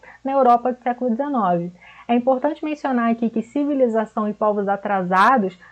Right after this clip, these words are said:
estão entre aspas, porque esses eram termos e justificativas do século dezenove, e hoje em dia não se sustenta mais cientificamente esse tipo de posição.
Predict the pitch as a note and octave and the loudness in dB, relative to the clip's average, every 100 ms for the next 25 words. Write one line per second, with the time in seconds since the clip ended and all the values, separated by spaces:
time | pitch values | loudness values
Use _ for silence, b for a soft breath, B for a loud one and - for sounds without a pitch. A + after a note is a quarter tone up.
0 | B A#3 A3 A3+ A3 G3+ G3 B3+ C4+ A3 | B 0 2 2 2 4 4 2 -2 -4
1 | G#3+ A#3 B3 _ B3+ A#3+ B3 B3 C4 C4 | -4 -6 -6 _ 0 2 2 0 0 0
2 | C4 B3 A#3+ B3 D4+ B3+ A3+ A3+ A#3+ - | -2 -2 2 4 4 2 2 0 -2 -6
3 | A#3+ G#3+ A3 C4 C4 A#3+ D#4 - C#4+ C#4+ | -4 -4 -4 -2 0 0 -2 2 2 2
4 | D4 C4+ F4+ D4 A3+ G3 F3+ - b b | -2 -2 -2 0 2 2 -4 -10 b b
5 | A3+ A#3 B3+ C4 B3+ A3 B3 C#4+ C#4+ C#4+ | 2 4 4 2 2 2 0 0 -2 -6
6 | C#4+ E4+ - C4 B3+ C4 B3 A#3 A#3+ - | -8 -8 -4 -2 -2 0 0 0 -2 -2
7 | A#3+ B3+ B3 - B3 A3+ A#3 A#3+ A#3+ A#3+ | -2 -2 -6 -2 0 2 0 -2 -6 -10
8 | - A3+ A3+ A#3 A#3 B3 - F3 E3 | -10 -6 -6 -2 -2 -2 -8 -8 -8